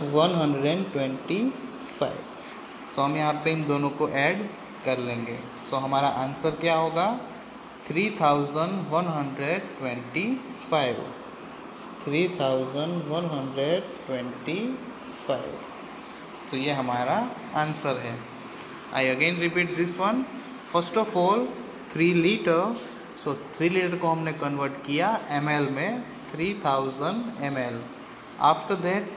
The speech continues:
one हंड्रेड ट्वेंटी फ़ाइव as it is, because of हमें आंसर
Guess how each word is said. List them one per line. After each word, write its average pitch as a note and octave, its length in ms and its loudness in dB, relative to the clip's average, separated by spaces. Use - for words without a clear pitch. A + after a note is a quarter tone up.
one E3 180 4
हंड्रेड D#3+ 520 2
ट्वेंटी C#3+ 360 -2
फ़ाइव F3+ 420 2
as D3+ 140 0
it D3 160 -2
is, B2 340 -4
because E3 380 0
of F#3+ 180 -2
हमें D3+ 160 -2
आंसर F3 540 2